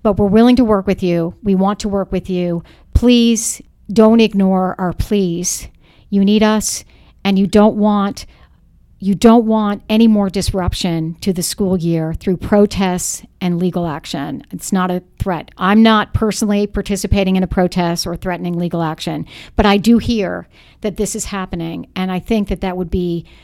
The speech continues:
horrendous, frankly, if we were subject to another lawsuit in our district.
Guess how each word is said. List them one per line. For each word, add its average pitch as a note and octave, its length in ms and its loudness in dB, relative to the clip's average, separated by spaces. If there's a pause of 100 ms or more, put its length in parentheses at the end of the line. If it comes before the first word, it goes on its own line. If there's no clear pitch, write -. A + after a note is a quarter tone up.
(340)
horrendous, F#3 560 -2
frankly, F3+ 520 -8 (320)
if F3 380 -2
we G3 260 0
were F3+ 140 0
subject E3+ 600 -6 (200)
to G3 100 2
another F3+ 300 -2
lawsuit E3+ 540 -10 (420)
in E3 100 -2
our E3 100 -4
district. - 440 -12